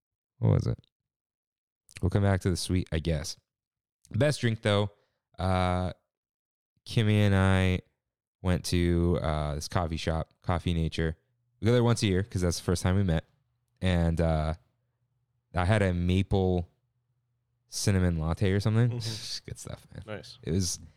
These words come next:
Speaker 1: it was, like, not too heavy-handed. So that was really good. Best sweet, though. Oh, we tried, I forgot to post. We tried more of those Marvel <laughs> cakes.
Speaker 2: Oh, jeez.
Speaker 1: That wasn't best sweet.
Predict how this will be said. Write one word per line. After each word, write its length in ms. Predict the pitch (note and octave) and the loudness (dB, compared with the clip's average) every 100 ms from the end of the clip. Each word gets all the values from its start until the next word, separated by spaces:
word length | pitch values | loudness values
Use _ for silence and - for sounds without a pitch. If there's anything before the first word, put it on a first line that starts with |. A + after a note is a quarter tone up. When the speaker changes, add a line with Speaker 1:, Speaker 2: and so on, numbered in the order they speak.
| _ _ | _ _
Speaker 1:
it 140 | - A#2+ | -2 2
was, 260 | C3+ A#2+ | 4 2
like, 240 | B2 A2 F#2+ | 0 -2 -2
not 340 | G#2 A#2 - | 0 2 0
too 140 | - A2 | 0 2
heavy-handed. 640 | G#2 F#2+ F2 E2 F#2+ G2 _ _ _ _ _ | 2 2 0 2 0 -2 _ _ _ _ _
So 100 | E2+ | 2
that 60 | F#2+ | 2
was 120 | F2 | 2
really 180 | F#2 F2 | 2 2
good. 280 | E2+ D#2+ - _ _ _ _ | 2 0 -4 _ _ _ _
Best 200 | - A2 | -8 -6
sweet, 240 | - D#3 - | 2 0 0
though. 180 | - - _ _ _ _ _ - - | -12 -14 _ _ _ _ _ -20 0
Oh, 260 | C3 G2 - - | 0 0 -4 -4
we 120 | A#2 B2 | -2 0
tried, 360 | E3 D#3+ D3 - _ - | 2 0 0 -8 _ -8
I 60 | G#2+ | -4
forgot 280 | B2+ C#3+ | 0 0
to 60 | A#2+ | 0
post. 260 | - G#2 - | 0 0 2
We 80 | |
tried 260 | F#2+ C#3 C#3 | 0 2 0
more 340 | A#2 A2+ A#2+ | 0 0 2
of 160 | G#2+ F#2+ | 2 0
those 240 | G2 F#2 | 0 0
Marvel 400 | F2 F2+ G#2+ F#2+ | 0 0 0 -4
<laughs> 40 | - | -6
cakes. 540 | - - - - - - - _ - | -6 -6 -6 -8 -8 -10 -20 _ -6
Speaker 2:
Oh, 60 | A#2+ G#2+ F2+ | -2 -2 -4
jeez. 340 | - G2+ G2 | -8 -6 0
Speaker 1:
That 160 | A#2 B2+ | 2 4
wasn't 380 | D3+ D3+ C#3+ G#2 | 4 4 0 0
best 340 | A#2 G#2+ - | 0 0 -2
sweet. 320 | - F2+ F#2+ | 0 2 2